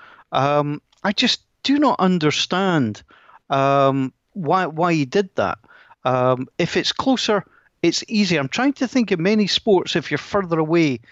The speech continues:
it makes it, makes it easier. Can you think of anything?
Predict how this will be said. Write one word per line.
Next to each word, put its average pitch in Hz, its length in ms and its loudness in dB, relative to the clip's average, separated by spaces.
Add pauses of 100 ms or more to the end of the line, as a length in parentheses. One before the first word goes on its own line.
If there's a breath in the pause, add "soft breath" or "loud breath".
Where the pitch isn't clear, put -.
(220 soft breath)
it 139 140 0
makes 147 420 -2
it, 139 160 0 (380)
makes 151 340 -2
it - 80 -6
easier. 165 480 0 (800)
Can 131 140 -2
you 180 140 4
think 226 240 0
of 247 100 0
anything? 262 440 2